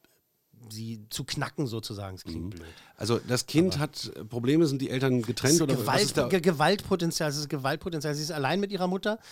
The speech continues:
Speaker 1: beziehungsweise die Mutter gibt sie halt ab, weil sie eben mit der nicht klarkommt. Sie hat
Speaker 2: Mhm.
Speaker 1: Angst vor ihrem Kind.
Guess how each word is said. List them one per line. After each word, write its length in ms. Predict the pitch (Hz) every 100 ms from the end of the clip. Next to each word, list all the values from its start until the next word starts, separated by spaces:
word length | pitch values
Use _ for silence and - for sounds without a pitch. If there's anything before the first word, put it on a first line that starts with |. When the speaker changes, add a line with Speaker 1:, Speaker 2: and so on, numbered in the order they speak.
| - -
Speaker 1:
beziehungsweise 380 | 135 151 151 147
die 60 |
Mutter 220 | 151 156
gibt 200 | 151 165
sie 100 | -
halt 120 | 151 147
ab, 160 | 156 156
weil 280 | 143 143 139
sie 160 | 156
eben 100 | 151
mit 140 | 165 147
der 80 | 156
nicht 160 | 165
klarkommt. 380 | - 170 - 107
Sie 60 | 120
hat 80 |
Speaker 2:
Mhm. 60 | 95
Speaker 1:
Angst 260 | 185 185 -
vor 100 | 127
ihrem 200 | 110 104
Kind. 260 | 101 95